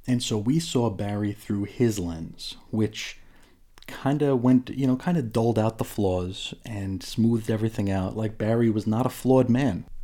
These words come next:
He wasn't perfect, but he was as close to perfect as he can get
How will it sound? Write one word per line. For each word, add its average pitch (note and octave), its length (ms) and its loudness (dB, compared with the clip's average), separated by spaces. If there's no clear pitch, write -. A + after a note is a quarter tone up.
He C#3 80 2
wasn't A2 400 2
perfect, - 720 -6
but A#2+ 120 -2
he A2 60 0
was G#2 180 0
as G#2 140 -6
close - 380 -2
to - 80 2
perfect - 640 0
as A2 180 0
he G#2 80 0
can G#2 180 2
get F#2+ 440 -4